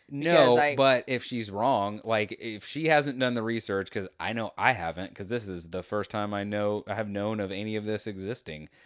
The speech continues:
Speaker 1: But if she doesn't have anything to be like, "Hey, this is the list of stuff that's in there. Sawdust.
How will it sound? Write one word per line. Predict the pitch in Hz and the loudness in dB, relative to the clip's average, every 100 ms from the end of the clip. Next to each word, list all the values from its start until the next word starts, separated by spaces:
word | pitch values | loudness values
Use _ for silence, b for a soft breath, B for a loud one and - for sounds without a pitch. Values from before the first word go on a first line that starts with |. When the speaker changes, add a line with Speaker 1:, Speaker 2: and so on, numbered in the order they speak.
| b b | b b
Speaker 1:
But | 101 101 | -6 -6
if | |
she | - 117 120 | -6 -4 -2
doesn't | 113 110 104 | -2 -2 -4
have | 98 107 107 | -2 0 0
anything | 101 92 101 95 | -4 -6 -6 -6
to | |
be | 95 95 | -4 -2
like, | 90 82 _ b b | 0 -2 _ b b
"Hey, | - 117 95 73 73 b b | 0 0 0 -4 -10 b b
this | 98 117 131 | -6 -4 -2
is | 131 | -6
the | 107 107 | -4 -4
list | 104 113 104 - | 0 0 0 -6
of | 107 95 | -6 -6
stuff | - 117 104 | -2 -2 0
that's | 101 - | -2 -4
in | 110 95 | -4 -4
there. | 78 71 69 b | -6 -6 -10 b
Sawdust. | - - 131 117 101 80 78 67 50 - - | -14 0 4 6 4 2 -6 -6 -10 -14 -18